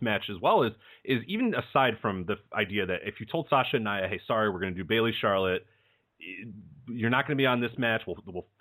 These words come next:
fit you in some way, or, or maybe we don't," whatever. It, you know, regardless of, of all that, if you had told Sasha and, and, and, and Nia, and you told Bayley and Charlotte, "Here's this idea that we have. We're gonna have Charlotte come in, you know, hot as ever with, with, with the pay-per-view streak intact and with the title, and we're gonna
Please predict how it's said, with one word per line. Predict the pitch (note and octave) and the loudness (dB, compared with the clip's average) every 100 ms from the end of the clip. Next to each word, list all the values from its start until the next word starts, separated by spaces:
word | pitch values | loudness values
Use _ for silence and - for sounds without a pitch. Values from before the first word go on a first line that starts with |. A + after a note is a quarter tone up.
| _ | _
fit | F3+ E3+ | -2 2
you | D3+ | 0
in | C#3 | 2
some | D3+ C#3 | 0 2
way, | C3+ C3+ | 2 4
or, | A#2 G#2 | 2 0
or | F#2+ | 0
maybe | G#2 C#3+ | 0 0
we | D3 | 2
don't," | C3 B2 C3 A2+ | 2 2 2 0
whatever. | A2+ E3 C#3 C3 B2 - - - | 2 2 4 2 0 -6 -18 -12
It, | C#3 E3 - - | -12 -12 -20 -18
you | E3+ E3+ | -12 -2
know, | G#3+ | 0
regardless | G3 A#3+ A#3 D#3+ | 4 4 4 0
of, | C3+ C3 | -2 0
of | B2 | 4
all | B2 A#2 | 4 6
that, | F3 A2+ - _ _ - | 4 2 -2 _ _ -6
if | D3+ | -2
you | A#3 | 0
had | C#4+ - | -2 2
told | A3+ G#3+ - | 4 4 2
Sasha | D#3 D3+ E3+ | 2 2 -2
and, | C3+ | -2
and, | B2 A#2+ | -2 -2
and, | G#2+ A2+ - | -2 -4 -4
and | G#2+ | -2
Nia, | G2 D#2 D#2 D2+ _ _ _ _ - | -2 -4 -6 -10 _ _ _ _ -2
and | C3+ | 0
you | |
told | C#3+ D3+ | 2 2
Bayley | B2+ C3+ | 2 2
and | C3+ | 0
Charlotte, | - A2 F#2 | 0 0 2
"Here's | D#3+ A3 | 0 0
this | A3 D#3+ | 0 -2
idea | B2+ B2 | 2 2
that | G#2 | 2
we | F#2+ | -2
have. | E2+ - _ | -4 -6 _
We're | G#2 | -4
gonna | A2 | -2
have | G2+ - | -2 0
Charlotte | C#3 D3+ | 2 2
come | - F3+ B2+ | 0 0 2
in, | A2 G#2+ - _ - | 2 0 -6 _ -12
you | |
know, | D3+ | -12
hot | - D#3 G3 | 0 4 4
as | F3 | 4
ever | C3 - B2 | 2 0 -2
with, | F#2+ D#2 | -6 -8
with, | E2+ - | -12 -12
with | D#2+ | -18
the | - | -8
pay-per-view | - F3 F#3 E3+ | -4 -2 -4 -6
streak | F3 E3 | -6 -6
intact | C3+ C3 B2 | -2 -2 -2
and | A#2+ | -4
with | G2+ | -6
the | - | 0
title, | C3+ B2 A#2+ - _ - | 0 2 -2 -6 _ -8
and | |
we're | F#2 | -6
gonna | D2+ | -8